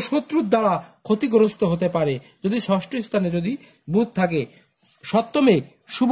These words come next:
বুধ, সপ্তম ঘর, যদি এখানে যদি বুধ যদি শুভ অবস্থানে থাকে, তাহলে জাতকের অনেক সময় মনোজ্ঞানী বা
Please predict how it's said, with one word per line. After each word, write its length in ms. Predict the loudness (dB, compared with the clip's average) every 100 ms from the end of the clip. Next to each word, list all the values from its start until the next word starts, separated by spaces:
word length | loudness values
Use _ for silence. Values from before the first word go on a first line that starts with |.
| 6
বুধ, 260 | 6 2 0 _ _ _ _ -2
সপ্তম 380 | -2 2 2 4
ঘর, 200 | 4 2 -2 _ _ _
যদি 180 | 4 4
এখানে 220 | 4 4
যদি 180 | 4 2
বুধ 180 | 2 2 2
যদি 240 | 2 2 -2 -16 _ _ -4
শুভ 200 | 0 4
অবস্থানে 480 | 4 2 0 0 0
থাকে, 320 | 0 -2 -4 -8 _ _ _ _ _ 0
তাহলে 320 | 2 4 2 0 _ _ -4
জাতকের 540 | 0 0 0 0 0 0 _ _ _ -20 _ _ _ _
অনেক 220 | 2 2
সময় 340 | 0 2 2 0 -6 _ _ _ _ _ _ _
মনোজ্ঞানী 720 | 2 6 4 4 2 4 2 0 -10 _ _ _
বা 160 | 2